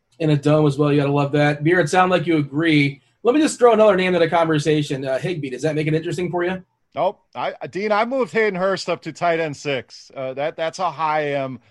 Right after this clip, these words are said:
Speaker 2: on him, and I will take him over all of these guys. I will take him over Evan Ingram, Higbee. I, I'm very high on Hayden Hurst here, fitting into this offense. Uh, Jamino talked about it. The, the missing tight,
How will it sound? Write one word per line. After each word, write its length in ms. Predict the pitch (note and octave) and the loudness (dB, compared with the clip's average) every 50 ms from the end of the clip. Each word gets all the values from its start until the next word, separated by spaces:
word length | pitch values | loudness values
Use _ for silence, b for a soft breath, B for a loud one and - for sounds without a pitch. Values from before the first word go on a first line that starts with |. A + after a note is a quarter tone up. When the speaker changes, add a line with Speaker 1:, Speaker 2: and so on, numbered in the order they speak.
| _ _ _ - | _ _ _ -10
Speaker 2:
on 200 | C#3+ C#3+ C#3+ C#3 | -8 -8 -6 -6
him, 180 | D3 D3 C#3+ | -6 -6 -4
and 80 | D3 D3+ | -4 -2
I 140 | D#3 F3 G3 | 0 -2 -2
will 160 | F#3 F3+ F3+ | -2 -4 -6
take 260 | - F3+ F3+ E3+ - | -6 -8 -8 -8 -8
him 160 | E3+ E3 D#3 | -10 -10 -8
over 480 | D#3+ D#3+ D#3+ E3+ D3+ D#3+ D3+ C#3+ C3+ - _ _ _ _ _ - | -4 -2 -2 -2 -2 -2 -4 -4 -4 -8 _ _ _ _ _ -2
all 240 | E3+ F#3 G3+ G3+ F#3 | 0 2 2 2 0
of 60 | D#3 | -2
these 180 | D#3+ D3+ - | -6 -8 -6
guys. 340 | - D3 C3+ C3 C#3+ C#3+ D#3+ | -4 -4 -2 -2 -2 -2 -2
I 80 | D#3+ D3+ | -2 -4
will 120 | D3 D3 | -4 -4
take 260 | - - E3 E3 - | -6 -6 -8 -8 -8
him 120 | E3+ D#3 D#3 | -8 -8 -6
over 240 | D#3+ D#3+ D#3 D#3 D3+ | -6 -4 -4 -2 -2
Evan 240 | D3+ D3+ C#3 C3 | -2 -2 -2 -4
Ingram, 580 | C#3 D#3 F3+ F#3 E3+ F3+ F3 F3 F3 E3+ D#3 - _ _ _ _ - | -6 -6 -8 -8 -6 -4 -4 -4 -4 -6 -8 -12 _ _ _ _ -10
Higbee. 560 | D#3 F3+ F#3 D#3 D3 E3+ F3 E3+ E3 D#3 C3+ _ _ _ _ - A2+ | -8 -8 -8 -6 -6 -8 -6 -4 -4 -6 -6 _ _ _ _ -12 -12
I, 100 | C3+ - B2 | -10 -8 -4
I'm 180 | D#3 F#3+ G#3+ | -4 -4 -4
very 240 | D#3+ F#3 G3 G3 F3 | -2 0 0 0 0
high 260 | D#3 D#3+ D#3+ D#3 D#3 | 0 0 0 0 0
on 60 | C#3+ C#3 | -2 -2
Hayden 280 | D3 D3+ C#3+ C3 B2 | -4 -4 -6 -6 -6
Hurst 320 | A#2 C#3 C#3 C3+ - - - | -6 -6 -6 -6 -8 -10 -12
here, 120 | C#3 B2+ | -12 -12
fitting 300 | - - D#3 E3 E3 D#3 | -10 -10 -10 -8 -8 -8
into 140 | D#3+ D#3 D3+ | -8 -8 -8
this 220 | C#3+ C#3 - - | -8 -8 -8 -4
offense. 580 | C#3 C#3 C#3 C3+ - C#3+ C#3 C#3 C3+ B2+ - _ _ _ _ _ _ | -2 -2 -2 -2 -4 -6 -6 -4 -6 -6 -10 _ _ _ _ _ _
Uh, 140 | A#2 A#2 A#2+ | -10 -10 -10
Jamino 340 | A2 B2 C#3 E3 F3+ F#3 D#3+ | -10 -12 -12 -8 -8 -8 -6
talked 280 | - E3+ D#3+ D3+ - D#3 | -4 -2 -2 -2 -4 -4
about 320 | C3+ D3 C#3+ C#3 C#3 C#3 | -2 0 0 0 0 -2
it. 100 | C#3 B2 | -4 -8
The, 100 | C3+ C3 | -8 -12
the 200 | A2+ - B2+ A#2+ | -10 -12 -14 -12
missing 400 | C3 D3 F3 - - F3+ E3+ C3 | -10 -10 -10 -10 -12 -14 -14 -10
tight, 280 | - D#3 D#3 D3 - | -6 -6 -4 -4 -6